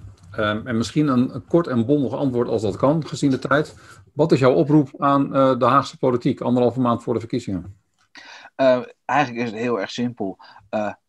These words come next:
Speaker 2: open je ogen, zie hoe groot het risico is en ga je ernaar organiseren.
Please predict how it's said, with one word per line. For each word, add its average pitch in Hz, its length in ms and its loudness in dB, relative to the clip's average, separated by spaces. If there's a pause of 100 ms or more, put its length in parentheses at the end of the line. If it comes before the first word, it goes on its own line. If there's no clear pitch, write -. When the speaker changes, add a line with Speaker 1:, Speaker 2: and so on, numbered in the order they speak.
(120)
Speaker 2:
open 147 340 2
je 127 180 -6
ogen, 113 380 -4
zie 113 300 -2
hoe 135 160 -2
groot 127 260 -2
het 113 100 -10
risico 117 400 -8
is 98 200 -12
en 101 200 -14
ga - 200 -4
je 117 120 -2
ernaar 104 320 -4
organiseren. 95 760 -14